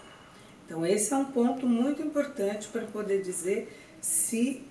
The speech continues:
existe ou não um problema de processamento auditivo, tá? Você só vai ter um problema de processamento se você ouve bem. Você não tem nenhum problema de quantidade de som. É a percepção do som que não tá,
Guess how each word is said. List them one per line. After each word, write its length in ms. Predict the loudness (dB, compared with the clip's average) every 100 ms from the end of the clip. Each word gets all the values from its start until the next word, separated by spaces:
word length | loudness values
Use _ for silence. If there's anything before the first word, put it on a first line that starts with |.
| -6
existe 640 | -4 -2 -2 -2 -2 -4
ou 120 | -2
não 220 | 0 0 0
um 180 | 0
problema 640 | 0 -2 -2 -2 0 0 -2
de 100 | -6
processamento 840 | -6 -6 -4 -6 -4 -4 -4 -4
auditivo, 540 | -6 -6 -8 -12 -12 -14 -20 -20 -20 -20 -20 -20 -20 -16
tá? 360 | -2 0 0 -4
Você 180 | -6
só 180 | -2 0
vai 220 | 4 4
ter 80 | 4
um 140 | -2 0
problema 580 | 0 2 2 6 4
de 80 | 2
processamento 840 | -6 -6 -4 -4 -4 -4 -4 -4 -4
se 120 | -8
você 360 | -4 -4 0 4
ouve 280 | 4 2
bem. 320 | -2 -4 -4 -10 -20 -20
Você 140 | -10
não 140 | -8 -4
tem 160 | -2
nenhum 340 | -2 -2 0 0
problema 400 | 0 2 2 0
de 80 | -2
quantidade 640 | -6 -4 -6 -4 -4 -4 -10
de 100 | -12
som. 240 | -12 -14 -18 -20 -20 -20 -20 -20 -12
É 140 | -4 -4
a 40 |
percepção 840 | -2 -4 -2 -2 0 2 4 4 2
do 80 |
som 560 | 0 -2 2 2 2 -2 -12 -20 -20 -4
que 120 | -2
não 200 | 2 2
tá, 560 | 2 2 2 2 -2